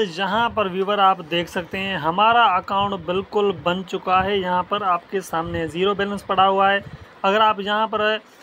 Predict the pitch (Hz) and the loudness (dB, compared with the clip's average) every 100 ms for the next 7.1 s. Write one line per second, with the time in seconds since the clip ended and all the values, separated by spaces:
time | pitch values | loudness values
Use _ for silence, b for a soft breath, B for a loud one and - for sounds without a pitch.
0 | - 226 214 214 208 214 214 196 214 208 | -12 -4 -2 -2 -2 0 0 0 0 0
1 | 208 208 202 214 180 175 196 214 214 208 | -2 -2 -2 -2 -2 2 2 2 0 0
2 | 196 - 202 202 202 202 190 190 190 185 | 0 0 2 2 0 -4 -4 -2 -2 0
3 | 185 165 170 196 190 185 - 185 202 220 | -2 -4 0 2 0 -6 -6 -2 0 2
4 | 165 - - - - - 220 226 196 180 | 0 -2 -12 -20 -20 -4 -2 2 2 2
5 | 185 185 175 165 180 - 185 208 208 180 | 2 2 2 0 -6 -6 -6 -4 -4 -2
6 | 196 196 185 185 190 190 185 180 156 190 | 0 0 0 -4 0 2 2 0 0 -2
7 | 208 | 0